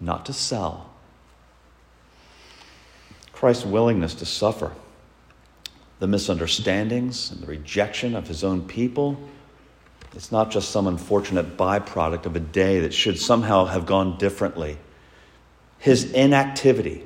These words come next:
okay, his silence, it revealed his character in a manner that far exceeded the validation he could offer through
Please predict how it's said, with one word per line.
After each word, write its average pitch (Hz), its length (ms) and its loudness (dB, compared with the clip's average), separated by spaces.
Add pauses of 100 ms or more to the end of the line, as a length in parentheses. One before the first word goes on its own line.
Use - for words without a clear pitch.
(320)
okay, 117 180 0
his 104 240 0
silence, - 920 6 (680)
it 120 120 0
revealed 123 420 8
his 110 160 0
character 135 460 6
in 98 100 6
a 92 40 4
manner 110 500 6 (280)
that 110 120 4
far 175 400 10
exceeded 160 640 6
the 117 80 8
validation 131 840 6
he 117 120 0
could 120 160 2
offer 123 380 8
through 117 420 4